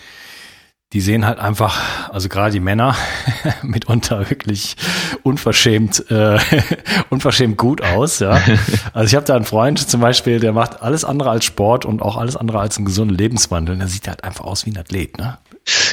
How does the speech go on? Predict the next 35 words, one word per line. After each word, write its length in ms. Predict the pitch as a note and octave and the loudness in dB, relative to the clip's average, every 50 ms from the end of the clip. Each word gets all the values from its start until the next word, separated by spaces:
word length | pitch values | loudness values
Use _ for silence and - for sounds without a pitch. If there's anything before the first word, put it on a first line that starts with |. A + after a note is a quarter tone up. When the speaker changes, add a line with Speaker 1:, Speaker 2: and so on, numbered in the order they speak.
| G#2 | 0
Speaker 2:
Ja, 380 | G2 G2 A#2+ C#3+ C3 - E2+ E2 - _ _ _ _ _ | 2 4 4 4 2 0 -4 -8 -12 _ _ _ _ _
also 300 | C3 C3+ C3+ D3+ C#3+ B2+ - - | 0 2 4 4 2 2 0 -4
da-, 180 | - B2+ C3+ C#3 | -4 0 0 0
das 240 | - D#3 C#3 - - | 2 0 0 0 0
Spannende 380 | - - B2 C#3 F3 F3+ E3 | 0 2 2 2 2 2 2
ist 200 | D3 B2 D3 - | 0 0 0 0
ja 120 | - C3+ A#2 | 0 0 2
auch 200 | B2 C3+ - - | 0 0 -2 -4
die, 480 | - - A#2 A#2 A2+ A2 A2 A2 G#2 G2+ - | -4 -2 0 2 2 4 4 4 2 2 0
ähm, 540 | G#2+ G#2 G#2 G2+ G2+ G2+ G2+ G2+ G2+ G#2 - _ _ - | 2 2 4 4 4 4 4 2 0 -2 -8 _ _ 0
also 180 | A2+ A2 A2 C#3+ | 2 4 6 6
wenn 80 | C3+ | 6
man 140 | D3 C#3+ C#3 | 6 6 6
sich 160 | B2+ C#3+ - | 4 2 2
zum 140 | - C#3 B2+ | 2 2 4
Beispiel 320 | B2 B2 B2 B2+ - C3 | 4 4 2 2 2 2
jetzt 180 | A#2 A2 G#2+ - | 2 2 0 0
Bodybuilding 600 | A2 A#2 B2 C#3+ D3 A2+ A#2+ A2+ G#2+ G#2 G2+ F#2 | 0 2 2 2 2 2 4 4 4 2 2 0
anguckt, 580 | F2 F2+ F#2+ G2+ G#2 - - C3+ - - - - - - - - _ | 0 -2 -2 -2 -2 -2 -2 -4 -4 -6 -12 -20 -20 -20 -20 -4 _
wenn 140 | G#2 A2 G#2 | 2 4 4
die 120 | A#2 A#2+ | 4 4
auf 140 | A#2 B2+ - | 4 2 2
die 140 | - A#2 G#2+ | 2 0 2
Bühne 340 | G#2+ B2+ C3+ C#3+ D#3+ D3+ | 4 4 6 6 6 4
gehen, 240 | D3 - C#3+ D#3 E3 D3+ | 4 4 4 4 4 4
dann 160 | B2+ A#2 A2 | 6 6 6
malen 300 | G#2+ G#2 A2 A#2+ B2+ C3+ | 6 6 6 6 4 4
die 100 | C3 B2 | 4 2
sich 260 | A2 A2+ C3 B2+ - | 2 2 2 2 4
ja 120 | C3+ B2+ | 2 2
den, 540 | A#2+ A2 A2+ A2 A2 A2 A2 G#2 G#2 G2+ G2+ | 2 4 2 4 4 4 2 2 0 -2 -2
den 180 | - G2+ G2+ F#2+ | 0 0 0 2
Körper 720 | - A2 G#2 A#2 A#2+ - C#3 C3+ C3+ C#3 C#3 C#3 - - - | 2 4 4 4 4 2 2 2 4 2 2 0 -2 -6 -4
braun 340 | - A2+ G2+ G#2 A#2 C3 C#3+ | -2 0 2 4 4 6 6
an 300 | A#2+ C3 B2 G2 E2 - | 6 4 4 2 2 -2